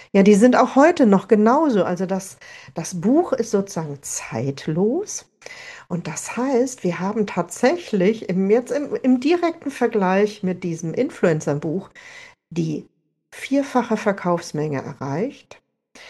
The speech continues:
Und, ähm, <clears throat> seit zehn Jahren folgen jährlich Tantiemenauszahlungen vom Verlag. Bisher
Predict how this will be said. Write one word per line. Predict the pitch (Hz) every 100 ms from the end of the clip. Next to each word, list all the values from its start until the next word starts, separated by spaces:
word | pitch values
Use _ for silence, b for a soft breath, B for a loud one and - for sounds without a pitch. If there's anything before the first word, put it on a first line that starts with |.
| B B B B
Und, | 196 175 170 160 160 - -
ähm, | 196 175 160 156 - _
<clears throat> | - 370 320 190 - _ _ _ _ _ - - - _
seit | 151 165 147 -
zehn | - 262 311
Jahren | 226 180 185
folgen | 214 - 170 165 160
jährlich | 165 190 233 185 - -
Tantiemenauszahlungen | 180 185 - 269 339 285 180 156 - - - 147 139 139
vom | - 143 143
Verlag. | - 143 151 - - 214 - - - B B B -
Bisher | 294 285 - 190 156 196 294